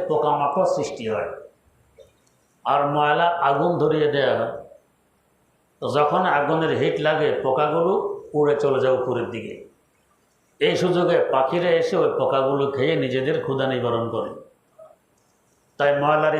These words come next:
স্তূপের উপরে দেখবেন পাখি উড়াউড়ি করে, কেন? তাদের খাবার আছে ওইখানে। আরব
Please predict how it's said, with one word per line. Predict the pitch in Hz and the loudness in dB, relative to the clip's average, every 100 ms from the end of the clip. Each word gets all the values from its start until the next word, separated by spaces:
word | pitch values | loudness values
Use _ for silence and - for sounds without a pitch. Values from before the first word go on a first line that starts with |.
| - | -2
স্তূপের | 165 147 147 143 | -2 0 0 0
উপরে | 139 135 135 | 0 0 0
দেখবেন | 139 139 180 - | -2 -2 -2 0
পাখি | 131 - 147 | -2 0 0
উড়াউড়ি | 131 123 120 120 120 | 2 2 2 0 0
করে, | 123 117 139 | -2 -2 -2
কেন? | 175 165 | 0 0
তাদের | 131 135 117 120 | 0 0 -2 -2
খাবার | 120 123 117 | 0 0 0
আছে | - | -2
ওইখানে। | 104 98 - - _ _ _ _ _ _ _ _ _ _ _ _ _ - _ _ _ _ _ _ - - _ _ _ _ 127 | -6 -8 -12 -16 _ _ _ _ _ _ _ _ _ _ _ _ _ -20 _ _ _ _ _ _ -20 -20 _ _ _ _ 0
আরব | 151 160 | 2 0